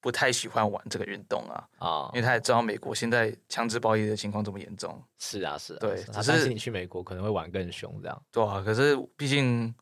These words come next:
Speaker 1: 玩具跟真实的东西还是不一样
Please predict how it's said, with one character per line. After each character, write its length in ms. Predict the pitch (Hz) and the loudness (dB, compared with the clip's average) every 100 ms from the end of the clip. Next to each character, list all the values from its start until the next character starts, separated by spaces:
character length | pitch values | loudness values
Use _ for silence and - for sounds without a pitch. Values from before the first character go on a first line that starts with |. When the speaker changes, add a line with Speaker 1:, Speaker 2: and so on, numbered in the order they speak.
| _ | _
Speaker 1:
玩 240 | 113 104 | -2 -2
具 340 | 113 143 107 101 _ _ _ - | 2 2 0 -4 _ _ _ 0
跟 280 | 117 117 - _ - | 0 0 -8 _ 2
真 180 | 120 | 2
实 240 | 117 - 101 | 2 -2 -2
的 160 | 107 | -4
东 200 | 107 104 | -4 -4
西 180 | 110 113 | -4 -4
还 160 | 110 113 | -2 -2
是 160 | - | -2
不 240 | - 113 - | -6 -8 -10
一 120 | 107 | -10
样 140 | - | -10